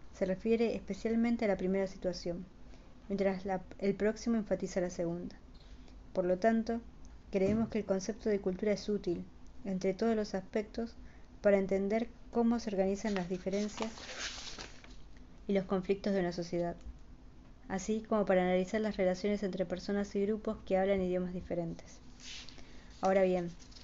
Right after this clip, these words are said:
el uso de la palabra cultura como sustantivo no deja de ser problemático, porque la alusión de las culturas nacionales puede referir más a políticas oficiales que procuraron en cierto momento instaurar un conjunto de símbolos como propios de la cultura de un país,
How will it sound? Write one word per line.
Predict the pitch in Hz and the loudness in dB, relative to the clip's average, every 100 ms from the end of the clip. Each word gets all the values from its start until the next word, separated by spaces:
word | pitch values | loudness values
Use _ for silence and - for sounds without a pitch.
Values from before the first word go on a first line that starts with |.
| - - | -12 0
el | 202 | 2
uso | 208 226 | 4 6
de | 208 | 6
la | 202 | 6
palabra | 185 185 196 196 | 6 4 4 2
cultura | 185 185 233 226 220 214 | 2 0 2 2 2 2
como | 180 175 | 0 0
sustantivo | 170 180 180 185 220 214 208 | -2 -2 -2 0 0 2 4
no | 202 | 4
deja | 190 196 190 | 4 2 0
de | |
ser | 185 190 | -2 -4
problemático, | 180 180 175 185 180 - - 180 - - - - - - - - | -4 0 2 2 0 -4 -10 -12 -14 -16 -16 -14 -12 -14 -16 -4
porque | 185 185 185 180 175 - - | -2 0 0 2 0 -2 -4
la | 185 175 | 0 2
alusión | 180 185 190 - 226 | 4 2 2 2 4
de | 208 | 2
las | 185 | 0
culturas | 180 180 190 | -2 2 2
nacionales | 185 185 196 214 202 202 | 2 0 0 0 0 -2
puede | - 214 | 0 2
referir | 208 190 190 190 202 | 2 0 0 0 0
más | 196 196 202 | 0 -2 -4
a | - 185 | -6 -4
políticas | 190 196 208 208 202 | -2 -2 0 0 0
oficiales | 175 180 - 208 202 196 | -2 -4 -2 0 2 0
que | - | -4
procuraron | 185 185 185 190 214 208 | -4 -2 4 4 6 2
en | 190 185 | 0 -2
cierto | - 202 214 | -2 -2 2
momento | 202 190 208 202 202 | 2 2 2 2 0
instaurar | 196 196 175 190 202 - - - - - | -2 0 2 2 0 -2 -14 -18 -18 -6
un | 214 | 0
conjunto | 214 208 226 226 | 2 2 2 4
de | 214 190 | 4 2
símbolos | - 220 214 208 | 0 0 2 0
como | 196 180 175 | 0 0 2
propios | 196 196 208 | 0 0 0
de | 196 | 0
la | 180 | 0
cultura | 180 175 202 196 | -2 -2 2 6
de | 185 | 6
un | 175 | 4
país, | 175 175 180 | 2 0 0